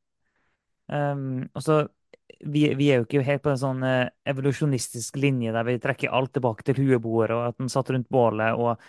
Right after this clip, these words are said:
at det er, det er festa i lillehjernen vår, eh, ditt og datt og sånn, eh, og derfor er det, er det sånn ting henger sammen. Vi, vi, vi, vi kjøper ikke helt den forklaringen på alle mulige ting, men en, en, en kan sikkert anklage oss likevel for at, eh,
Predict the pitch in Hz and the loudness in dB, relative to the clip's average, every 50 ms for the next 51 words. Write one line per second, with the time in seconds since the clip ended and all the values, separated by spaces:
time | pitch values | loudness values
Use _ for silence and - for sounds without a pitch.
0 | - _ _ - 131 120 127 117 117 117 - 123 120 120 120 110 123 123 123 123 | -20 _ _ -4 -4 -2 0 0 0 0 0 0 0 0 0 -2 0 0 2 2
1 | 123 123 120 - 156 135 - - 120 113 123 135 147 139 127 123 120 117 117 110 | 2 2 2 2 0 0 2 0 2 2 4 4 2 2 2 2 2 2 0 0
2 | 113 113 113 117 123 131 127 123 120 127 123 - 135 117 120 107 - 131 123 135 | -2 -2 -2 0 2 2 2 2 0 -2 -4 -4 -4 -4 -4 -4 -4 -2 2 2
3 | 160 165 156 - - - _ _ _ - 131 127 127 131 120 131 120 110 - - | 2 2 2 -2 -10 -20 _ _ _ -4 -2 -2 -2 0 2 2 0 0 0 -2
4 | 123 120 120 120 117 113 113 101 - 123 117 113 - 131 123 113 135 123 117 123 | 0 0 2 2 2 2 0 0 0 0 -2 -2 -2 -4 -4 -2 -2 -2 0 0
5 | 117 - 127 117 113 117 143 151 - - - _ - 143 143 131 - 143 147 139 | 0 2 0 2 2 2 0 0 -2 -4 -12 _ -4 -4 -4 0 2 2 4 4
6 | 135 123 151 151 147 - - 143 - 160 120 139 135 143 165 156 - 147 139 127 | 4 4 6 4 6 4 2 2 2 4 4 2 2 2 2 2 2 0 0 0
7 | 156 160 170 165 143 127 123 123 117 147 - 156 143 131 131 139 139 131 139 - | -2 0 2 4 4 4 2 0 -2 0 2 2 2 0 0 0 0 0 2 2
8 | 165 175 175 156 123 - _ _ _ _ _ _ _ _ - 143 151 156 156 147 | 2 2 2 2 0 -4 _ _ _ _ _ _ _ _ -4 -2 -2 0 0 -2
9 | 147 151 147 - - 156 147 131 - - 151 151 175 170 - 151 139 175 180 156 | -2 -2 -2 -2 -2 -4 -4 -4 -4 -4 -2 0 0 0 2 0 0 0 0 0
10 | 131 - 135 123 113 123 127 - 165 151 - 127 120 120 123 - 139 135 120 - | 0 0 0 2 2 0 0 2 0 0 2 0 -2 -2 -2 -2 -2 -2 0 2
11 | 151 143 135 | 2 4 2